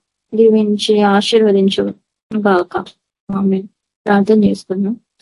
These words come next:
మహోన్నతుడా, మహాపరిశుద్ధుడా, దేవా, మీ కొందనాలు నాయన, స్తోత్రం ప్రభువా.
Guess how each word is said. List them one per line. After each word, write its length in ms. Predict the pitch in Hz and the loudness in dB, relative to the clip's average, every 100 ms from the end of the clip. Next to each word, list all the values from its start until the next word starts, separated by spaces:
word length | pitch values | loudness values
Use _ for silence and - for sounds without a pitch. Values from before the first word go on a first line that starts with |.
| _ | _
మహోన్నతుడా, 680 | 226 233 247 233 233 214 233 | -2 0 2 2 2 2 2
మహాపరిశుద్ధుడా, 1120 | 247 214 220 220 208 - 214 190 196 202 214 220 _ _ _ 226 | 0 0 0 0 -2 -4 -6 -6 -4 -2 -2 -4 _ _ _ 2
దేవా, 220 | 220 226 | 4 4
మీ 180 | 226 220 | 0 0
కొందనాలు 500 | 226 226 226 226 220 | 2 2 2 0 0
నాయన, 300 | 208 208 220 | 0 0 -4
స్తోత్రం 540 | - 208 196 214 214 | -2 -2 -2 -4 -4
ప్రభువా. 500 | 208 202 202 202 | -2 0 2 2